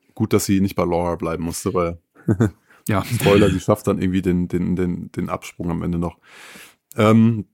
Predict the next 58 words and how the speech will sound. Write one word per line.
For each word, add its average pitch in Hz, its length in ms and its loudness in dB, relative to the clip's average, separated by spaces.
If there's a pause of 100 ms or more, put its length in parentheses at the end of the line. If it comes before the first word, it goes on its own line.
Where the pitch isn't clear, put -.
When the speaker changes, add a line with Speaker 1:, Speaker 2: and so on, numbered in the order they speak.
(220)
Speaker 1:
Gott, 123 160 2
was 107 160 -2
wollte 101 160 2
ich 113 100 -2
denn 107 100 4
noch 98 100 2
sagen? 87 280 0
Ja, 107 220 4
also 92 240 -2 (160)
über 101 180 2
die 95 80 0
Szenen, 107 320 2
die 104 80 4
mich 98 140 0
körperlich 120 400 0
schockiert 113 320 -4
haben, 113 140 -2
haben 110 120 -2
wir 110 80 -2
geredet. 110 640 -2 (100)
Ich - 160 -12
ha-, - 120 0
ich - 120 -10
hatte 113 120 2
tatsächlich 113 380 2
auch, 123 360 2
ähm, 107 320 2 (640)
also 92 240 -2 (100)
nebst 101 340 0
der 92 80 6
Atmosphäre 135 800 4 (800)
hatte 117 160 -2
ich 113 80 -8
auch 113 140 -2
genau 120 200 6
die 131 120 2
Szene, 135 340 4
wo 120 80 6
sie 117 100 2
in 117 60 4
diesen 104 240 0
Becher 113 280 4
reinpinkelt, 117 540 2
als 95 300 0
Szene, - 400 -2
wo 92 60 -4
ich 90 80 -10
dachte, - 240 -12
so, 82 120 -12
„Wow, 82 180 0
krass, - 280 -10
was 80 120 -10
geht - 140 -4
denn 101 80 -4
hier 87 120 -4
gerade 80 180 -4
ab?“ - 200 -4 (100)
<laughs> - 580 -6